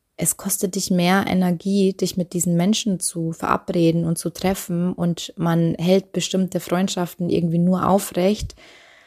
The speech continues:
aus der Gewohnheit heraus, aus einem schlechten Gewissen heraus. Und ich finde aber auch, dass es der anderen Person gegenüber auch gar nicht so fair ist, ne?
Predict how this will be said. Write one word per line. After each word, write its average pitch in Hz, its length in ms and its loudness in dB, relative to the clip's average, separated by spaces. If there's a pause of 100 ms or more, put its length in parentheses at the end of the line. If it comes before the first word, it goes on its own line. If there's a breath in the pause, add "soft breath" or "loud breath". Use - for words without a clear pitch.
(1400 soft breath)
aus 175 200 2
der 175 120 8
Gewohnheit 220 720 6
heraus, 208 580 2
aus 170 160 -4
einem 165 140 -2
schlechten 165 440 -6
Gewissen 196 520 4
heraus. 190 800 4
Und 170 440 0
ich - 120 -4
finde 220 260 4
aber - 240 -2
auch, 175 100 -2
dass - 220 -6
es 165 140 -2
der - 120 -4
anderen 185 380 2
Person 220 360 -2
gegenüber 165 520 -2
auch 156 180 -6
gar 156 140 -4
nicht 156 180 -2
so 156 120 -6
fair 156 460 -2
ist, - 260 -8
ne? 226 260 0